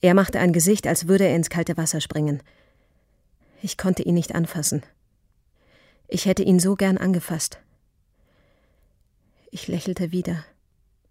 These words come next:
und meine Hände am Telefonhörer wurden feucht. Und dann sah ich ihn einen Moment überhaupt nicht mehr. Und ich schüttelte den Kopf,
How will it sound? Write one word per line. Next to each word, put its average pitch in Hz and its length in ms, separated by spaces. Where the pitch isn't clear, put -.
und 165 180
meine 175 160
Hände 180 280
am 170 100
Telefonhörer 170 760
wurden 160 200
feucht. 165 420
Und - 180
dann 185 200
sah 185 240
ich - 160
ihn 190 200
einen 180 240
Moment 175 320
überhaupt 170 480
nicht 165 200
mehr. 165 240
Und 180 140
ich 180 120
schüttelte 196 340
den 180 140
Kopf, - 360